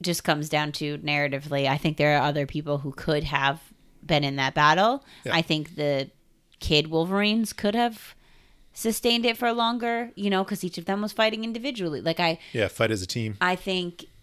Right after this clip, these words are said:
Speaker 2: Maybe, yeah.
Speaker 1: uh, it was just really a sto-, like, Logan had to be the one to do it.
Speaker 2: Right, for the story.
Speaker 1: For the story.
Speaker 2: And the logic of it all, it's my only last parting thought of, you know, it's, some of it, some of it just didn't add up, but I,
Speaker 1: You're
Speaker 2: I
Speaker 1: not
Speaker 2: love
Speaker 1: su-,
Speaker 2: it.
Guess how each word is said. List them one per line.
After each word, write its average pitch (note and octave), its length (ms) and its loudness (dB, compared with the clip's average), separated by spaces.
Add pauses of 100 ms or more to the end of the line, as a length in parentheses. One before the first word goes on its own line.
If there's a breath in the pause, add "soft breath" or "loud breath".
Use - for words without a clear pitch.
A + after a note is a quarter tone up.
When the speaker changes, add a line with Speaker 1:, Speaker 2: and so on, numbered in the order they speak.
(180)
Speaker 2:
Maybe, G2+ 320 -8
yeah. G#2 180 -6
Speaker 1:
uh, D3 540 0 (500)
it E3+ 140 4
was D#3 180 -2
just D3 300 -2
really B2 260 -6
a D#3 80 -6
sto-, - 300 -10
like, D#3 240 -4
Logan C#3 300 0
had D3 200 -8
to - 60 -10
be F#2 100 -8
the - 140 -12
one D#3+ 240 -10 (240)
to - 100 -12
do - 160 -12
it. - 120 -8 (100)
Speaker 2:
Right, G2+ 240 2
for A2 220 4
the F2+ 80 -4
story. E2 380 -4 (120)
Speaker 1:
For - 180 -6
the C#3+ 80 -10
story. - 440 -10 (1040)
Speaker 2:
And D#3 120 6
the D#3+ 60 6
logic D3+ 420 10
of B2+ 120 4
it A#2+ 40 0
all, A#2+ 220 6
it's A#2 140 -2
my C#3 120 2
only C3+ 440 2 (480 soft breath)
last A#2 440 2
parting G#2 320 2
thought G2 380 -6
of, F2+ 340 -8
you A#2 100 -6
know, F#2 240 -4 (100)
it's, - 340 -12 (240)
some F#3 260 6
of G#2 100 4
it, - 120 -6
some E3 220 2
of C#3+ 80 4
it C3+ 60 6
just A#2 200 -2
didn't A#2+ 220 2
add A2+ 160 2
up, G#2 160 0
but A2+ 100 2
I, B2+ 80 6
Speaker 1:
You're C#3+ 80 4
Speaker 2:
I B2+ 60 6
Speaker 1:
not D3+ 100 10
Speaker 2:
love G#2 140 6
Speaker 1:
su-, - 60 -4
Speaker 2:
it. - 80 -8